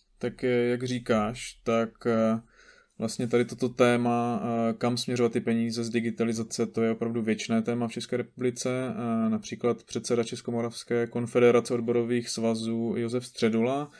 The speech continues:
tak ten, eh, upozorňoval na to právě, co jsi říkala, že elektronizace justice nemá platit evropský daňový poplatník, ale má to platit český stát ze svého rozpočtu,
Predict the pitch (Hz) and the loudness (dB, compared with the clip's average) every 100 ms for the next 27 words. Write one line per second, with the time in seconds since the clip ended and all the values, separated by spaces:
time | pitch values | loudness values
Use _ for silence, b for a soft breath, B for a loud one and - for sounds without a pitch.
0 | B B B - 113 113 - 117 117 117 | B B B -2 -2 0 0 2 4 4
1 | 113 113 120 120 117 120 117 117 113 - | 2 0 -2 -2 0 0 0 0 0 2
2 | 117 117 101 113 110 113 113 - 123 117 | 2 2 0 0 2 0 -2 -6 -4 -2
3 | 110 110 107 107 113 117 110 117 117 117 | 0 0 2 0 0 0 0 -2 0 0
4 | 113 123 120 120 101 120 113 113 113 110 | 0 0 -2 -4 -4 0 2 4 4 4
5 | 107 117 117 107 113 107 - 113 117 117 | 2 0 0 2 0 0 -2 0 0 0
6 | 110 107 110 - 110 120 127 117 110 110 | 0 0 0 0 0 0 -2 0 2 4
7 | 110 110 104 107 113 107 110 - 110 - | 4 2 -2 -4 -2 -2 -6 -6 -8 -6
8 | 113 110 - 113 110 107 110 120 117 107 | -8 -6 0 0 0 -2 -4 -2 0 0
9 | - 127 123 - 135 135 | -2 -2 -4 -4 -4 -4